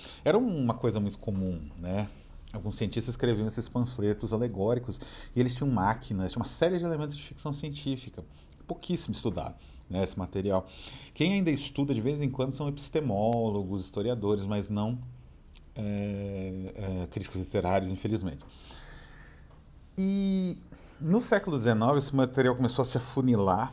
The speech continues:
nos ci-, romances científicos e nas ficções imaginativas e fantásticas relacionadas com a ciência. Tem grandes autores como Fitz James O'Brien, o próprio Robert Louis Stevenson, né?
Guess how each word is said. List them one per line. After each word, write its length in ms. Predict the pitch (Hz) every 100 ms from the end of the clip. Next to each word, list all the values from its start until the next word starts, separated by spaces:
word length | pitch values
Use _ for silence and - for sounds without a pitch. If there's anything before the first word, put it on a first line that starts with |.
| -
nos 200 | 131 123 -
ci-, 280 | - 131 -
romances 480 | 101 120 139 156 143
científicos 1040 | - 127 123 185 190 - 143 110 104 - -
e 80 | 120
nas 280 | 120 123
ficções 1120 | - 151 - - 151 151 160 160 147 123 - - - -
imaginativas 1120 | 135 143 123 139 123 - 165 180 101 85 - - - - - - - 170
e 120 | 208
fantásticas 720 | - 143 123 127 131 - 139
relacionadas 640 | 143 139 139 135 127 127
com 120 | - 120
a 40 |
ciência. 680 | - 139 123 110 101 - - - - - -
Tem 120 | 180
grandes 280 | 180 175 120
autores 340 | 107 - 110
como 180 | - 104
Fitz 260 | - 113 -
James 320 | 92 87 85
O'Brien, 560 | 127 104 104 120 95 - - - -
o 140 | 190
próprio 840 | 190 131 123 165 - 104 90 80 76 - - - - - - - - - -
Robert 360 | - 113 107 101
Louis 260 | 104 95 90
Stevenson, 880 | - - 160 135 95 85 - 82 80 - -
né? 280 | 87 98